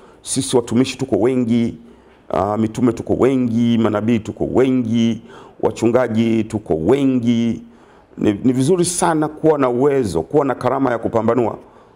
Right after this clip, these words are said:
kuweza kujua mifupa na nyama, kuweza ku-, ku-, ku-, ku-, kupambanua. Sasa moja kati ya jukumu letu sisi watumishi tunaosimama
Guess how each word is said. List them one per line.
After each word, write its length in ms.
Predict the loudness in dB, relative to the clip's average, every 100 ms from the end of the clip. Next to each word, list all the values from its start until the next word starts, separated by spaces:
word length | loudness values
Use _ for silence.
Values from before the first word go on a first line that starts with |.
| _
kuweza 480 | 2 2 2 2 0
kujua 920 | -2 -4 -4 0 2 2 2 -2 -8 -14 -20 _
mifupa 880 | -2 -2 -2 -4 -2 -2 0 -2 -6 -4
na 160 | -2 0
nyama, 500 | 2 0 0 -2 -6 -16 _ _ -20 -20 -20 -2
kuweza 400 | 0 2 2 0
ku-, 280 | 0 -2 -2
ku-, 400 | -4 0 0 0
ku-, 240 | -2 0 -2
ku-, 200 | -4 -4
kupambanua. 600 | -4 -2 0 0 0 -4 -8 -18 -8
Sasa 280 | -4 -2 -2 -4 -2
moja 320 | 0 2 2
kati 300 | 2 0 2
ya 140 | 2 0 -10 -20 -20 -20 -20 -20 -20 -4 -2
jukumu 280 | 0 2 2
letu 240 | 0 -4
sisi 260 | -6 -2 0
watumishi 440 | 2 0 0 -2
tunaosimama 640 | 0 0 0 0 2 0